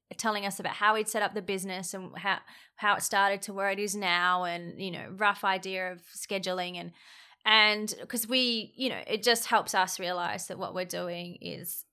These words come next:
you know, on the right track and it's good for our athletes. And, and in the end, I think that generally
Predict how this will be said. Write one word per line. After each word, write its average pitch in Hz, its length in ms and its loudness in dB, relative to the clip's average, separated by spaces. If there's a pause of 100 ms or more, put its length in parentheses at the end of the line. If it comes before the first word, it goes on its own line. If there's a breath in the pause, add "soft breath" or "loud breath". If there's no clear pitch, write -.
you 208 140 -10
know, - 100 -6
on 196 120 -2
the 180 80 -4
right 180 220 -2
track 202 480 4
and 175 140 -6
it's - 160 -10
good 185 160 -12
for 180 120 -4
our 165 60 0
athletes. 170 580 -4
And, 185 180 -8 (340 loud breath)
and 294 140 8
in 370 120 4
the 359 140 4
end, 226 500 8
I 220 160 4
think 233 400 -2
that 190 280 6 (760)
generally 240 1040 4